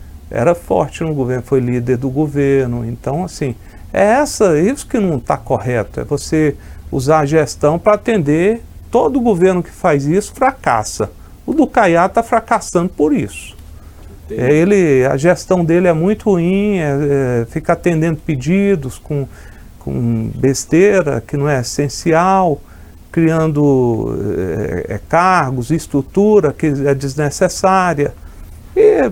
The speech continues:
Speaker 1: assim, a nossa arrecadação quase dobrou,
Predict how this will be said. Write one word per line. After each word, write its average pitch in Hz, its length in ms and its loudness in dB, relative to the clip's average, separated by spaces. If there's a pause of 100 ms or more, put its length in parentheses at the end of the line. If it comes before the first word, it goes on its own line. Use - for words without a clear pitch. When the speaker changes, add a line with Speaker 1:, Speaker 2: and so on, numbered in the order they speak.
Speaker 1:
assim, 180 240 2
a 165 140 0
nossa 165 340 2
arrecadação 190 580 0
quase 220 380 2
dobrou, 208 640 0